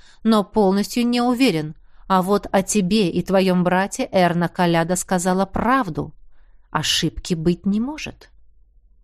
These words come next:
Она искренне верила в то, что говорила.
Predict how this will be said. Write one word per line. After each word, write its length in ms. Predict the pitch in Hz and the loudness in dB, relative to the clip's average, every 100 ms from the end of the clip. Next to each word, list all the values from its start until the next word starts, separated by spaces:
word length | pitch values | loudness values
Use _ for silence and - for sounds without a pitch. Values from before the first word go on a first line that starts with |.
| - | -2
Она 260 | 190 190 196 | 2 2 0
искренне 600 | - 220 226 294 294 254 | 2 2 4 2 2 2
верила 300 | 190 170 165 | 2 2 0
в 60 | |
то, 140 | - 160 | -2 -4
что 180 | - 165 | -4 -4
говорила. 640 | 160 160 151 147 170 165 | -2 0 -2 -2 -6 -10